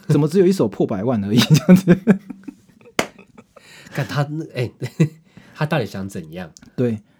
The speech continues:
Speaker 1: 他说：
Speaker 2: 嘿。
Speaker 1: “哦，啊，像你这样子赚得到钱吗？<laughs> 会不会生活很辛苦啊？”对，<laughs> 就是一路上我在绕场的时候，他就一直跟我聊这些。然后，哎呀，像你这样子
Speaker 2: 那我觉得你就直接反问他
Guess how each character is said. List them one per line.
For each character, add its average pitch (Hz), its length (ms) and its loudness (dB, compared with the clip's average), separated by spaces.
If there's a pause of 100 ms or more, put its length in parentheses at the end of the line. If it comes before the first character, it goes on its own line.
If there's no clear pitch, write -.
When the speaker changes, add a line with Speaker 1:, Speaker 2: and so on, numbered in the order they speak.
(140)
Speaker 1:
他 139 100 -8
说： 185 220 -2 (220)
Speaker 2:
嘿。 - 160 -18
Speaker 1:
“哦， 120 280 -8
啊， 220 200 0
像 220 260 -2
你 131 80 0
这 123 140 -6
样 170 100 -2
子 117 500 -6
赚 156 160 -6
得 117 60 -2
到 156 160 -6
钱 - 240 -12
吗？ 90 260 -14 (760)
<laughs> - 720 -6
会 208 140 0
不 208 80 2
会 220 200 6
生 196 280 0
活 180 60 0
很 117 160 -2
辛 160 300 -6
苦 78 260 -14
啊？” - 120 -20 (560)
对， 127 180 -6 (240)
<laughs> 190 240 0
就 233 120 4
是 240 140 2 (340)
一 196 140 4
路 240 160 6
上 202 160 6
我 156 60 4
在 214 80 8
绕 233 200 8
场 147 180 0
的 131 80 0
时 156 60 -2
候， 185 60 0
他 202 40 2
就 196 120 -4
一 208 220 -4
直 190 160 -2
跟 196 160 4
我 151 80 4
聊 127 180 2
这 151 120 0
些。 147 240 -4 (360)
然 185 140 2
后， 190 80 -2 (420)
哎 196 100 0
呀， 240 180 2
像 - 20 -4
你 - 0 -
这 269 140 0
样 240 80 6
子 - 20 6
Speaker 2:
那 165 60 4
我 143 60 2
觉 160 60 4
得 190 60 10
你 160 60 6
就 185 60 8
直 170 60 6
接 175 100 4
反 127 120 2
问 147 140 2
他 131 280 -4